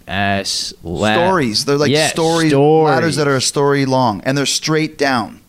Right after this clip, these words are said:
Speaker 1: And, like, I made the mistake of looking down 'cause I'm
Speaker 2: Oh.
Speaker 1: like, "Man, I feel like we've been climbing for a while." And I look down, I'm like,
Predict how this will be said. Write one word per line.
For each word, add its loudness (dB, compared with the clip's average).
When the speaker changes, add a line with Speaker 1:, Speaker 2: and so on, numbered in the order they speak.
Speaker 1:
And, 0
like, 0
I -2
made 0
the 0
mistake 0
of -2
looking 0
down 0
'cause -6
I'm 0
Speaker 2:
Oh. 2
Speaker 1:
like, 2
"Man, 0
I -2
feel -2
like -2
we've 0
been -2
climbing -2
for -2
a 2
while." 0
And 0
I 4
look 0
down, 2
I'm 2
like, -2